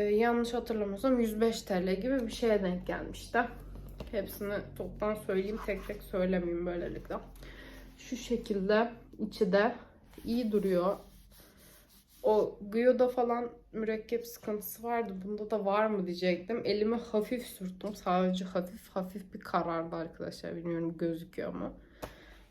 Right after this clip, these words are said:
Ama bunda da galiba mürekkep sıkıntımız var. Neyse, diğer mangaya geçelim.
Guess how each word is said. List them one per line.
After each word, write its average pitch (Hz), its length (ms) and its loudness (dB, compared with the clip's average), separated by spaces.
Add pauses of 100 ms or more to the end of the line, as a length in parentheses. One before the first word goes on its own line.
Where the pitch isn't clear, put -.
(140)
Ama 208 300 2
bunda 202 280 4
da 185 60 2
galiba 185 500 4
mürekkep 185 540 0
sıkıntımız - 920 -6
var. - 420 0 (880)
Neyse, 208 440 0
diğer 190 280 4
mangaya 165 420 0
geçelim. 175 460 -2